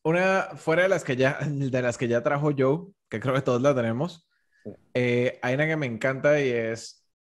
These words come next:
Speaker 1: la primera vez que va Tony al club con Frank.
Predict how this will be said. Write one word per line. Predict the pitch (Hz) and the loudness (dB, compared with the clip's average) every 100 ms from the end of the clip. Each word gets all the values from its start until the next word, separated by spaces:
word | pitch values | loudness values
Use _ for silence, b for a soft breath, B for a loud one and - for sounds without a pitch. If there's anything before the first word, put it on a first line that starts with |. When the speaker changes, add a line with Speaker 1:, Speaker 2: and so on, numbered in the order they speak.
| _ _ | _ _
Speaker 1:
la | 113 135 135 | -2 -2 -2
primera | 131 120 | -2 0
vez | 131 127 | 0 0
que | 147 | 0
va | 135 135 131 131 127 | 2 2 2 0 -2
Tony | 143 135 135 135 | -4 -2 -2 -2
al | 123 107 - | -2 -4 -4
club | 117 117 | -4 -4
con | - 120 117 | -4 -4 -4
Frank. | 110 120 123 160 | -4 -4 -4 -6